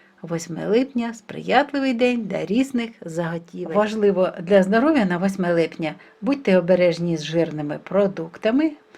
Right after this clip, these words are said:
копченостями, алкоголем та прийомом нових ліків. А краще виключайте із свого меню названі продукти.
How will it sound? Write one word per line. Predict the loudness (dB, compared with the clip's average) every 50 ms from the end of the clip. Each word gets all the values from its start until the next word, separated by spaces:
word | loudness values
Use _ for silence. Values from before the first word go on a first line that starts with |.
| _ _ _ -8
копченостями, | -2 -2 -2 -2 -2 -4 0 2 2 2 2 0 -2 -4 -4 -6 -2 -2 -2 -2 0
алкоголем | 0 0 0 0 -2 -2 0 0 0 0 0 0
та | 0 0 -2 -2 -2 -4 -4 -4
прийомом | -2 -2 -2 -2 -2 -2 -2 0 0 0 -2 -4 -4 -6
нових | -6 -4 -4 -6 -6 -6
ліків. | -6 -6 -6 -6 -6 -10 -10 -10 -12 _ _ -20 -20 -20 -20 -20 -10 -2
А | 2 2 2
краще | 4 4 2 2 2 2 0
виключайте | 0 0 0 -2 -2 -4 -6 -6 -4 -2 -2 0 0 -2 -2 -4 -6
із | -6 -6 -8 -10
свого | -12 -10 -8 -8 -6 -6 -6 -6
меню | -4 -6 -6 -4 -4 -4 -4 -6 -10 -14 -20 _ _
названі | -6 -4 -4 -2 -4 -4 -6 -6 -6 -8
продукти. | -8 -8 -10 -8 -8 -8 -10 -10 -10 -10 -10 -10